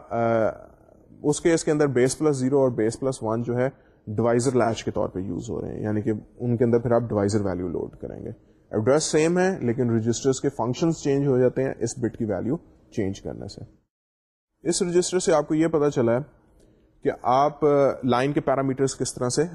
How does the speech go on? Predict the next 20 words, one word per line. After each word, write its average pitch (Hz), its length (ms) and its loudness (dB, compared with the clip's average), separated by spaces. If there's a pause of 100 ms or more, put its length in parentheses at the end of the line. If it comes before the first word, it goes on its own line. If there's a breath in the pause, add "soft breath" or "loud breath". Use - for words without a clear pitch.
(160)
سیٹ - 340 -2
کر - 120 -6
سکتے - 360 -10
ہیں، 92 100 -8 (720)
یعنی 107 160 -2
کہ 117 80 -2
لائن 113 280 2
کا 127 80 0
باڈ 117 340 2
ریٹ 127 240 0 (140)
اور 107 300 -2 (280)
اس 110 160 -8
کے - 100 -6
علاوہ 110 280 0
دوسرے 110 580 0 (280)
اس - 160 -10
کے 113 80 -6
پیرامیٹرز، 113 720 -2
یعنی 107 220 -6
کہ، 104 100 -8